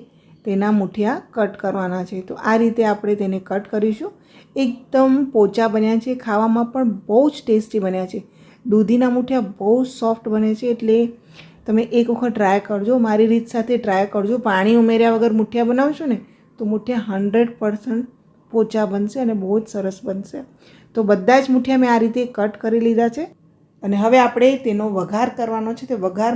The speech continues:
માટે હું આ કઢાઈનો જ ઉપયોગ કરી લઉં છું. તો ત્રણ ટેબલ સ્પૂન જેટલું તેલ ગરમ કરવા માટે મૂક્યું. તેલ ગરમ થાય એટલે તેમાં અડધી ચમચી રાઈ અને અડધી ચમચી જીરું એડ કરવાનું છે. થોડાક મેં અહીંયા લીલા મરચાં ઉમેર્યા અને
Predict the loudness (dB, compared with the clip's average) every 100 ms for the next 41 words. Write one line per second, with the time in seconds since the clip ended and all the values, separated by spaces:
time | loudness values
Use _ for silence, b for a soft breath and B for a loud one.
0 | -2 -2 0 0 0 -6 -6 -4 -2 -2
1 | -2 -4 -2 -4 -6 -8 -4 -2 -4 -6
2 | -10 -16 b b b b -4 0 0 -2
3 | -2 0 0 0 0 -2 -4 -4 -2 -2
4 | -2 0 0 0 -2 -2 -4 -4 -4 -6
5 | -6 -8 -10 -12 -12 -8 -6 -4 -4 -4
6 | -4 -4 -4 -4 -6 -4 -4 -4 -4 -6
7 | -6 -6 -6 -6 -4 -2 -2 -4 _ b
8 | b b -8 -2 0 2 0 -4 -10 B
9 | B -2 0 2 0 0 -4 -4 -6 -6
10 | -4 0 2 2 2 -2 -2 -2 -2 -2
11 | -4 -10 -14 _ _ -4 -2 -2 -2 -2
12 | 0 -2 -2 -2 0 0 -2 -4 -4 -2
13 | 0 0 -2 -4 -8 _ b b b -6
14 | -2